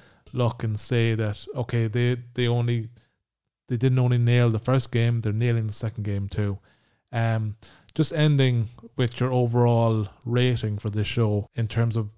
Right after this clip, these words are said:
playing the game before, both games, how would you rate the first season of Last of Us?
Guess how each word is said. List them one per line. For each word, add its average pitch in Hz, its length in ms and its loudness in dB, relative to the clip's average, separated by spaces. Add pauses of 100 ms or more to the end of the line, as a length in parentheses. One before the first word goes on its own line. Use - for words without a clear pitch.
(180)
playing 120 300 0
the 113 60 -2
game 113 340 -2
before, 113 340 -2
both 117 380 -2
games, 110 440 -2 (260)
how 127 140 -2
would 123 160 0
you 120 60 2
rate 117 140 2
the 120 80 -8
first 120 240 -4
season 104 360 -2 (140)
of 113 300 -6
Last 110 300 -8
of 120 100 -10
Us? - 200 -10